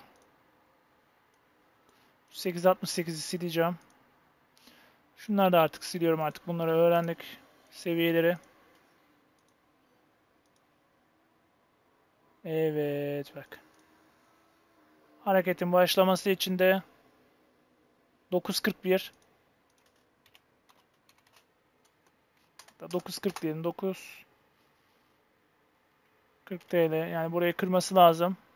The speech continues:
Ama burayı kırarsa direkt gitmez. Şuradaki on bir altmış iki gene bizi tutacaktır. Yani yukarıya gitmesinin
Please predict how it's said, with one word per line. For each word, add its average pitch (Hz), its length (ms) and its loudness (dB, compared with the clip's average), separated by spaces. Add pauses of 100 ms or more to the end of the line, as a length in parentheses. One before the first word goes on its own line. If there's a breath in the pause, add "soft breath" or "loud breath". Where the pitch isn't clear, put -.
(1120)
Ama 202 140 2
burayı 196 180 8
kırarsa 185 400 6
direkt 185 260 4
gitmez. 190 380 2
Şuradaki 190 640 2 (540 soft breath)
on 208 260 10
bir 196 100 10
altmış 180 340 6
iki 185 180 -8
gene 196 380 6 (1300)
bizi 180 260 -4
tutacaktır. 165 680 -2 (2000)
Yani 156 180 -14
yukarıya 180 380 4
gitmesinin 180 1120 -2